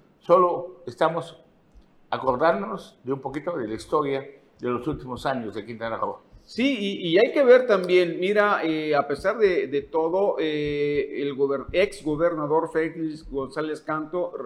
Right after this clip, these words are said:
Speaker 2: la verdad, eh, trae bambalinas todavía, están las luminarias sobre de él, mm, fue de los gobernadores,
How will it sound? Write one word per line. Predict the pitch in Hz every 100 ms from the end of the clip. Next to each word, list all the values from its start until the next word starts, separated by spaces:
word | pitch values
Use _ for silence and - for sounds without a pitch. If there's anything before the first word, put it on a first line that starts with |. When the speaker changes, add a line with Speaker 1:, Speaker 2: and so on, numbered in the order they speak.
| 120
Speaker 2:
la | 131
verdad, | 123 120 156 185 - - _ - -
eh, | 135 135 135 131
trae | 143 185
bambalinas | 214 180 139 208 240 -
todavía, | 165 151 175 240
están | 190 147 165 170 165
las | 151
luminarias | 139 135 143 165 170 165
sobre | 143 139 135
de | 131 147
él, | 208 311 - - _ _ 247
mm, | 139 139 139 139 -
fue | - 180
de | 170 165
los | 156 135
gobernadores, | 139 143 135 147 160 170 170 165 -